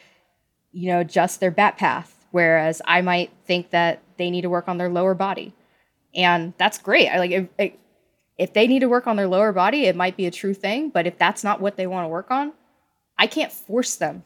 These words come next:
to work on anything. I could tell them anything I want, and they could easily go, "Yeah, no, I don't believe that," or, "I don't wanna work on that."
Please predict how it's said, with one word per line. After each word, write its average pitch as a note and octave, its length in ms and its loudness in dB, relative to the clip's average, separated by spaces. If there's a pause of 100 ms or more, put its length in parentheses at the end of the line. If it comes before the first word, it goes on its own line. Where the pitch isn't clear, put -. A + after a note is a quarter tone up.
to G3 160 -4
work F#3+ 260 -4
on D#3 140 -2
anything. - 440 -6 (640)
I C4+ 120 10
could C4 100 0
tell G#3+ 220 0
them G3 120 0
anything G3+ 380 0
I E3+ 120 0
want, E3+ 400 -2 (160)
and E3+ 380 -2 (220)
they A3 140 2
could G3 120 -2
easily G3+ 320 0
go, E3+ 280 0 (160)
"Yeah, G#3+ 180 8
no, F#3 220 2
I F3 120 0
don't F3 140 -2
believe E3+ 240 -6
that," E3+ 220 -2
or, E3+ 120 0
"I E3+ 80 0
don't E3 120 -4
wanna E3 140 -6
work E3+ 180 -6
on - 100 -14
that." - 180 -14